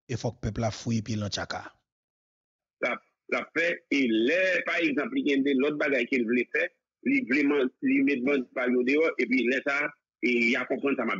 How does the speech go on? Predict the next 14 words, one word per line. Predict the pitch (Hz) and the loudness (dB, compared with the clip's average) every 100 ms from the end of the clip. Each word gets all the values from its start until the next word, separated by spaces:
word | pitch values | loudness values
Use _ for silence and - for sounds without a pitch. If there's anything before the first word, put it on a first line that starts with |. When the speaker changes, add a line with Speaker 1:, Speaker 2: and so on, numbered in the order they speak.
| 90 | -4
Speaker 2:
dit | |
là. | 85 - _ _ _ _ _ | -4 -4 _ _ _ _ _
Et | 127 127 | -4 0
pour | 190 | 0
gagner | 170 196 202 | 2 2 2
des | |
monde | 180 170 156 - | 2 2 2 2
tout, | 170 131 - _ _ _ _ - | 0 0 -4 _ _ _ _ -4
et | 143 254 - | -2 -2 -4
qui | 143 | -2
est | 170 - | -2 0
proche | 160 127 | 0 0
de | 135 120 | -2 0
victime, | 156 - - 151 98 | -2 -4 -2 0 0